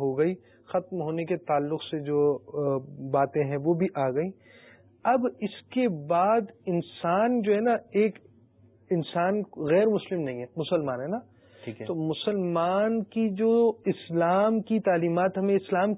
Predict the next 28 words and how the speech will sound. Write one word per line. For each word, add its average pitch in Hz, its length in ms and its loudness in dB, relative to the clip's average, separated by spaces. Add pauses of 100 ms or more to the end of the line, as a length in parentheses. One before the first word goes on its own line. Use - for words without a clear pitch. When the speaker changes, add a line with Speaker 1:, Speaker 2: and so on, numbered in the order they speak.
Speaker 1:
کیا 202 300 -2 (100)
بتاتا 135 400 -2
ہے؟ 131 120 -2
اسلام 170 460 -2 (460)
دنیا 143 380 2
کا 185 80 4
بھی 196 100 4
بتاتا 190 520 -2
ہے، 202 120 -6 (220)
مرنے 135 300 -4
کا 180 120 0
بھی 196 120 0
بتا 190 320 -4
رہا 214 100 -2
ہے، - 380 -12 (120)
اور 240 80 0 (160)
مرنے 220 480 2
کے 269 100 4 (180)
بعد 254 440 0
کی 285 120 4
بھی 277 120 6
زندگی 226 420 4
کا 202 120 6
بتا 147 320 2
رہا 120 60 -2
ہے۔ - 220 -10
Speaker 2:
Allah۔ 220 140 -4
Speaker 1:
یعنی 254 160 4